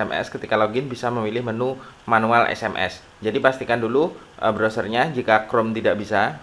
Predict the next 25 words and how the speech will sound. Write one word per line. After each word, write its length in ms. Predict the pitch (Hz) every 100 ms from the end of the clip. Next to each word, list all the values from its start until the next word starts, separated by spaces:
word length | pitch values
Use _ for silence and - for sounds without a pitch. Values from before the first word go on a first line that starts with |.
| -
maka 320 | 82 90 131
pilih 240 | 113 117
Firefox 400 | 127 107 107 107
Portable. 560 | 104 101 95 101 127 151 - - -
Anda 240 | - 113 110
bisa 240 | 113 117
menggunakan 480 | 110 113 107 104 110
manual 480 | 110 110 107 107 104
login 240 | 117 131
atau 240 | 107 113
auto 240 | 85 107 104
login. 400 | 101 98 92 90 - - - - -
Untuk 400 | 101 123 117 98
contohnya, 480 | 110 110 113 135 175
saya 240 | - 117 110
lakukan 400 | 113 104 113 110
Grab 240 | 107 101 98
dulu, 320 | 107 135 120
Bukalapak. 800 | 101 95 - 113 - - - -
Misalnya 320 | 110 92 117
saya 160 | 120 104
ingin 80 | 107
melakukan 480 | 101 95 104 101 95
push. 320 | 92 98 - - - - - - - - - - - - - - - - - - - - - - - - - - - - -
Oke, 320 | 117 160